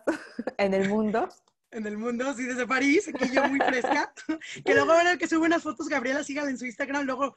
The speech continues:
Speaker 2: les voy a compartir sus datos. Ahí que tiene una vista monísima de donde vive, muy privilegiada. Bueno, pues vamos a empezar, Gaby. Pues has tenido como un, muchos viajecitos, primero viviste en Inglaterra,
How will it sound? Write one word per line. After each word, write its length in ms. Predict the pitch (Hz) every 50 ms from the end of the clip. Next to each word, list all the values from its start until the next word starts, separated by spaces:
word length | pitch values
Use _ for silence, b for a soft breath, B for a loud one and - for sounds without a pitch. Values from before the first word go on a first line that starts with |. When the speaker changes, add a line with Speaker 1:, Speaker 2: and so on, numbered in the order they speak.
| B B B B
Speaker 2:
les 80 | 233 202
voy 100 | 226 247
a 40 | 240
compartir 380 | 277 247 240 226 - 247 220
sus 140 | 226 254 220
datos. 340 | 247 247 240 - 349 359 b b b b b
Ahí 180 | - 226 226 220
que 140 | - 269 269
tiene 180 | 277 269 262 269
una 520 | 277 277 277 277 269 254 233 214 196 170 - _ _ _ _
vista 280 | 190 233 233 - 302 277
monísima 520 | 262 240 233 247 240 294 302 277 269 254
de 60 | 233
donde 260 | 220 214 214 208 196 196
vive, 280 | 202 220 214 202 202
muy 160 | 208 214 220
privilegiada. 680 | - 240 254 269 254 226 202 175 139 208 180 165 139 - B B B B B B
Bueno, 240 | - 277 285 294 285
pues 140 | 294 285 226
vamos 240 | 311 349 440 453
a 40 | 453
empezar, 320 | 359 320 294 214 254 240 240
Gaby. 220 | 214 214 196 180 - b b b b
Pues 180 | _ 247 262 247
has 80 | 330 -
tenido 340 | 370 359 359 349 370 359 -
como 220 | 302 254 240 240
un, 300 | 240 247 254 262 269 277
muchos 320 | 269 240 254 277 - 320 285
viajecitos, 580 | 302 247 - 233 214 - 240 214 - 277 240
primero 320 | - - 208 220 226 240 240
viviste 340 | 240 220 214 208 - - 254
en 60 | 240
Inglaterra, 800 | 220 196 180 175 175 - 254 254 262 262 240 247 254 254 247